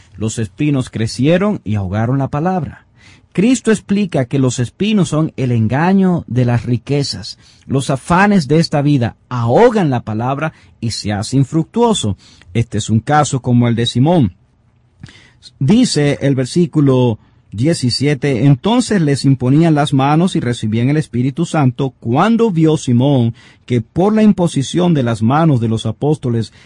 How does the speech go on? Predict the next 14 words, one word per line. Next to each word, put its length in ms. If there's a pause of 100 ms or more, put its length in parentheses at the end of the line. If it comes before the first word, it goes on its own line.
se 220
daba 280
el 60
Espíritu 560
Santo, 460
les 800 (320)
ofreció 880
dinero". 580 (680)
Uno 200
diría, 240
"¿Qué 140
tiene 320
de 120
malo? 480